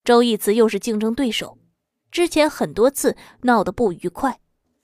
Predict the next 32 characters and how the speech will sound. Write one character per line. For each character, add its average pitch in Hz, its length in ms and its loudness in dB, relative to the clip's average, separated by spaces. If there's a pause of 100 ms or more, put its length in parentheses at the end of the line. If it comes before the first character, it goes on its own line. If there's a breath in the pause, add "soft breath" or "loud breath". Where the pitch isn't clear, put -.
(300)
对 254 180 4
方 240 180 2
未 247 200 4
必 208 280 -10 (200)
肯 254 120 2
买 233 220 0
他 - 140 -6
的 208 100 -2
面 247 220 0
子。 - 240 -14 (1120)
周 262 180 4
义 247 140 2
慈 247 140 0
也 214 80 4
不 190 160 -4
太 247 180 -2
可 196 160 -4
能 165 300 -10 (160)
替 302 160 -4
一 285 40 -2
个 311 120 0
小 208 200 0
姐 208 140 -2
出 285 220 -4
头， 202 240 -2 (180 loud breath)
欠 262 240 0
下 220 180 0
这 262 120 0
样 233 100 0
的 190 80 -4
人 175 220 -4
情。 214 340 -10